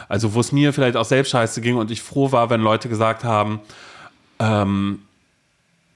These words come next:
„Ja, bla, hier,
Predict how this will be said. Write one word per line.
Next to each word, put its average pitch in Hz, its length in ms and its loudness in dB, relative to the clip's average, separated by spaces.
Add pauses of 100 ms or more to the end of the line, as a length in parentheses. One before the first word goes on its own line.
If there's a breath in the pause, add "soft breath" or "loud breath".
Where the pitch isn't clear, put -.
(720)
„Ja, 104 400 0
bla, 101 440 2
hier, 98 680 0